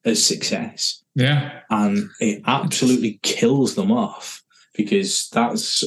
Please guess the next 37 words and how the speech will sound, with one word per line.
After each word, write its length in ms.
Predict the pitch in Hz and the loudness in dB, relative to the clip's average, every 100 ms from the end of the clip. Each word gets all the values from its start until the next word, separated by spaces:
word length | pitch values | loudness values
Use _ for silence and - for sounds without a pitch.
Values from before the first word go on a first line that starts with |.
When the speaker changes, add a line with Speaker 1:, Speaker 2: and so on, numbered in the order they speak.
| - | -2
Speaker 1:
like, 300 | 110 104 - - | -2 -2 -4 -4
a 80 | 107 | -4
post 380 | - 127 131 - | 2 2 2 0
that 120 | 104 | 0
generates 600 | 107 101 98 98 - - - _ | 2 4 2 0 -4 -14 -20 _
thirty 440 | - 120 104 101 | 0 2 4 2
comments 500 | 104 107 101 98 95 | 0 0 2 0 0
or 400 | 98 95 92 92 | 0 2 0 -2
twenty 480 | - - 110 104 104 | -2 0 2 2 2
likes 420 | 98 95 98 95 | 0 0 -2 0
or 140 | - 98 | 0 2
generates 460 | 104 101 98 98 | 2 2 0 0
you 100 | 98 | -2
ten 400 | 95 - 113 107 | -2 0 4 4
leads. 560 | 92 95 110 104 - - - - | 2 2 4 2 0 -10 -16 -8
That's 300 | - 160 - | -2 -2 0
a 80 | 175 | 2
success. 600 | - 139 - 113 139 165 | 2 2 2 2 2 2
Like, 260 | - 107 101 | 2 0 2
you've 260 | 135 170 160 | 2 2 4
made 320 | 135 117 104 | 4 4 4
one 180 | 113 165 | 4 4
piece 200 | 160 165 | 2 0
of 120 | 139 | 0
content, 580 | - 139 156 - 190 226 - - | -2 0 0 0 -2 -4 -12 -10
it's 80 | |
generated 460 | - 101 104 196 - | 0 2 4 2 -2
you 80 | 92 | -4
twenty 520 | - - 151 151 127 | -2 2 2 2 2
leads. 400 | 147 151 104 - - | 2 2 0 -2 0
You 140 | 104 | 2
might 160 | 117 123 | 2 0
not 140 | 113 | -2
have 80 | - | -2
closed 380 | - 151 156 151 | 2 4 4 4
them 120 | 101 | 2
all, 300 | 95 107 147 | 4 2 0